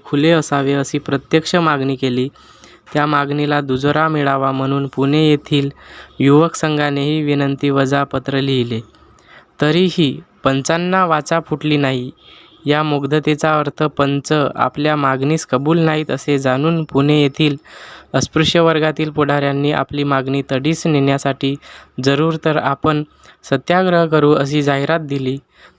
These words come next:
तरी पण पर्वतीच्या पंचांनी हुका चू केली नाही. अखेर तारीख दोन दहा एकोणतीस रोजी पंचांनी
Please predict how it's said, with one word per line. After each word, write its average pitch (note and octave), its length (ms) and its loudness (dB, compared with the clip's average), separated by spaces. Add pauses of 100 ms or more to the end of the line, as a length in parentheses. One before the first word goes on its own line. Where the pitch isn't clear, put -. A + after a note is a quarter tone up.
(100)
तरी E3 220 2
पण F#3 320 0
पर्वतीच्या E3 600 2
पंचांनी D#3 580 0
हुका D3+ 520 0 (400)
चू F#3 220 2
केली D#3+ 200 2
नाही. C#3 380 0
अखेर D#3+ 400 0 (680)
तारीख D3 400 -2 (420)
दोन D3 600 2
दहा C#3+ 340 0 (220)
एकोणतीस E3+ 600 0
रोजी C#3 400 2 (420)
पंचांनी D#3+ 540 0